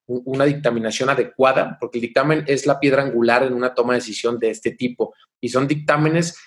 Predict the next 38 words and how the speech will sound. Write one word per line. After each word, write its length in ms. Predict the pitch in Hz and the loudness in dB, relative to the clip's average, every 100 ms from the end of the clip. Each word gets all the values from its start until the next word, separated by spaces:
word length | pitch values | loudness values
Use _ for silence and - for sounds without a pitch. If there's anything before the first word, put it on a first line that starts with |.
| _ | _
que 80 | - | -12
son 300 | 123 123 135 | -2 0 0
en 220 | 135 123 113 | -2 -4 0
tres 200 | 123 123 | 2 2
materias 500 | 127 123 123 123 123 | 0 2 2 2 0
pre-, 220 | 123 110 - | 0 0 -2
eh, 160 | 120 113 | -6 -4
preponderantemente 800 | 110 107 107 107 120 123 123 123 | -6 -6 -4 -2 -2 -2 -2 -2
porque 240 | 123 113 | -2 0
van 200 | 113 113 | 0 2
de 80 | 123 | 2
la 100 | 123 | 2
mano 240 | 113 123 131 | 2 2 2
y 60 | |
Darío 220 | 120 107 | 2 2
no 60 | 117 | 0
me 60 | 117 | 2
va 100 | 113 | 2
a 20 | |
dejar 240 | 107 110 | 2 0
mentir. 400 | 117 117 - 151 151 - | -2 -4 -2 -2 -4 -14
El 120 | - 117 | -10 -2
primero 420 | 123 156 196 208 | 2 4 4 2
y 120 | 147 | 0
más 200 | 131 147 | 0 0
importante 420 | 185 139 - 151 | -2 -2 -2 0
es 40 | 147 151 | 0 0
el 60 | |
jurídico, 600 | 151 117 120 120 120 120 _ _ - | 0 -2 -2 -6 -6 -10 _ _ -6
en 140 | 120 | -2
donde 240 | 120 120 | -2 0
si 160 | 117 - | -2 -2
se 80 | - | -2
advierte 540 | 120 135 151 160 156 | 0 4 2 2 0
que, 180 | 143 123 | 0 -2
que 120 | - | -2
es 160 | 131 - | -2 -2
inviable 760 | 156 147 139 135 135 135 113 | -2 0 2 2 4 0 -2